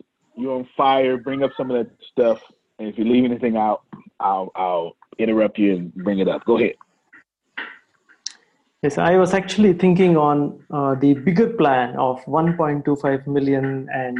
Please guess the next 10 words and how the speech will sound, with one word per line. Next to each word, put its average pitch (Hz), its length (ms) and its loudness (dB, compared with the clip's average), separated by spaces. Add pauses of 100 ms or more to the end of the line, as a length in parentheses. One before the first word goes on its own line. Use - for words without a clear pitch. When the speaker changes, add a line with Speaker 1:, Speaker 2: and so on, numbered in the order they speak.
Speaker 2:
then 135 420 0 (260)
one 156 220 0
thousand 143 400 0
members 131 480 -2
and 160 80 -6
all 156 160 0
that. 135 160 -6
So - 160 -6 (540)
it 214 140 -6 (100)
actually 220 580 0